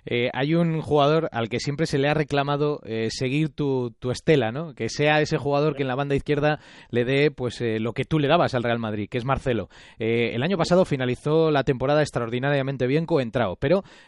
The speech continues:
Speaker 1: eh, todos entendemos ahora mismo que el indiscutible en esa posición es Marcelo. Sin embargo, a Marcelo en Brasil se le cuestiona.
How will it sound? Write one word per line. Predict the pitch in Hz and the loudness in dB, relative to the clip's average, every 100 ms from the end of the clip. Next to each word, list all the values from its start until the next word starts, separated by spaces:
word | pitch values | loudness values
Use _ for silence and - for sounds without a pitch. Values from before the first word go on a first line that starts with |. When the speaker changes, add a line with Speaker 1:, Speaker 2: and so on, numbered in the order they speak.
| - | -4
Speaker 1:
eh, | 113 110 | -2 -2
todos | - 139 156 | -2 -2 -2
entendemos | 147 139 139 160 160 - | -2 -2 -2 -2 -2 -4
ahora | 110 107 | -4 -2
mismo | 127 135 | -2 -4
que | 139 | -2
el | 113 110 - | -2 -2 -6
indiscutible | 127 123 131 135 151 | -6 -4 -4 -2 0
en | 151 | 0
esa | 143 | -2
posición | 127 120 120 147 | -4 -6 -4 -4
es | 135 | -2
Marcelo. | 123 - 117 95 - - | -4 -2 -4 -4 -14 -10
Sin | 139 135 | -6 -4
embargo, | 135 175 196 | 4 6 6
a | 208 | 4
Marcelo | 170 - 190 226 - | 0 2 2 2 0
en | 131 131 127 | -4 -4 -2
Brasil | 123 113 165 | -2 0 0
se | 170 202 | 2 2
le | 139 | 2
cuestiona. | 123 - 220 101 | -2 -2 -4 -6